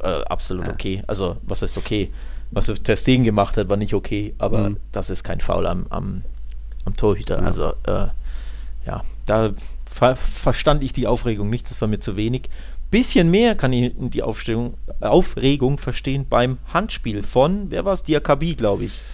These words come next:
Speaker 2: Ja.
Speaker 1: Ball zur Hand, Hand zur Ball, zum Ball, Hand ein bisschen ausgestreckt, Elfmeter, Barca, ja, nein. Das fand ich schwerer zu entscheiden, muss ich ehrlich sagen.
Speaker 2: Echt?
Speaker 1: Ja.
Speaker 2: Hm.
Speaker 1: Also der Ball wurde natürlich dahin gechippt oder hingeschossen, wie auch immer.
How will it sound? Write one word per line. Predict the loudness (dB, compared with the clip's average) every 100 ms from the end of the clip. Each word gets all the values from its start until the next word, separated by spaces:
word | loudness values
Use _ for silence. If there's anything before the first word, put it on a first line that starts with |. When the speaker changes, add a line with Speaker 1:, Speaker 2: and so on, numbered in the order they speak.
| -12 -12 -12 -12 -12 -10
Speaker 2:
Ja. | 4
Speaker 1:
Ball | 6 6
zur | 6 6
Hand, | 4 4
Hand | 2 2
zur | 2 2
Ball, | 4 2 2 -4
zum | -6 -4
Ball, | 0 0 0 -2 -4
Hand | -4 -4
ein | -4
bisschen | -4 -4 -4
ausgestreckt, | -6 -6 -8 -6 -6 -6 -8 -6
Elfmeter, | -6 -4 -2 -2 -2
Barca, | 0 0 0 -2
ja, | -2 0 0
nein. | 0 -2 -2 -4 -6 -10 -10 -12 -12 -10 0
Das | 0
fand | 2 0
ich |
schwerer | 4 4 4
zu | 0 -2
entscheiden, | -2 -2 -2 -4
muss | -8
ich | -8
ehrlich | -8 -8
sagen. | -6 -6
Speaker 2:
Echt? | -6 -8 -8 -4
Speaker 1:
Ja. | -4 -4 -10 -10 -12 -10 -10 -8 -6 -8
Speaker 2:
Hm. | -6 -2
Speaker 1:
Also | 0 0 0 2
der | 2 2 -2 -8 -10 -10 -10 -2
Ball | 4 6 6
wurde | 6 4
natürlich | 2 2 0
dahin | 0 2 2
gechippt | 2 2 0 -2 -2 -2 0
oder | 2
hingeschossen, | 2 0 -2 0 -2 -2 -4
wie | -2
auch | -2
immer. | -2 -2